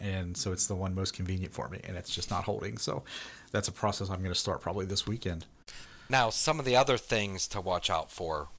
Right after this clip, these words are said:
Speaker 2: Where's your humidor? Is it next to a heat source? If it is,
Speaker 1: Right.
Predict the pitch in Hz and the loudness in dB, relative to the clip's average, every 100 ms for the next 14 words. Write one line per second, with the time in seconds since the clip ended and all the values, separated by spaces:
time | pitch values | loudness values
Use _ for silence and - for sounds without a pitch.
0 | - - 104 117 120 117 110 101 101 92 | -14 0 4 6 6 6 2 0 -2 -2
1 | 110 92 73 67 - - _ _ _ _ | -2 -4 -6 -8 -10 -18 _ _ _ _
2 | _ _ - 107 123 120 120 113 - 117 | _ _ 0 2 4 4 2 2 2 4
3 | 104 98 - 120 - - 71 - - 85 | 4 4 0 -2 0 -2 -2 -4 -6 -6
4 | 98 104 113 127 104 87 90 | -4 4 6 6 4 2 0